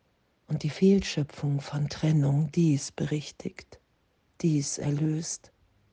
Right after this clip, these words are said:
jetzt, in diesem Augenblick. Und der Heilige Geist schaut heute durch mich.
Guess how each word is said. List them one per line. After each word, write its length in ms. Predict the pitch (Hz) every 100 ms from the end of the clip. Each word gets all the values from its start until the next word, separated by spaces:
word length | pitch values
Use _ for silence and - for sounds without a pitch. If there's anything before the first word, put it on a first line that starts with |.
| _
jetzt, 640 | - 143 143 - - - _ _ _ _ _ _ _ -
in 220 | 175 160
diesem 320 | 160 151 156
Augenblick. 760 | 151 151 156 156 160 156 - _ _ _ - _ _ _ _ _ _ _ _ _ _ _ _ _ _ _ _ _ -
Und 120 | 160
der 200 | 147 139
Heilige 480 | 160 180 175 160 156
Geist 540 | 156 143 151 - -
schaut 680 | - - - 175 160 - - _ _ _ _ _
heute 380 | - 156 147 151
durch 420 | - 160 156 -
mich. 360 | 156 151 -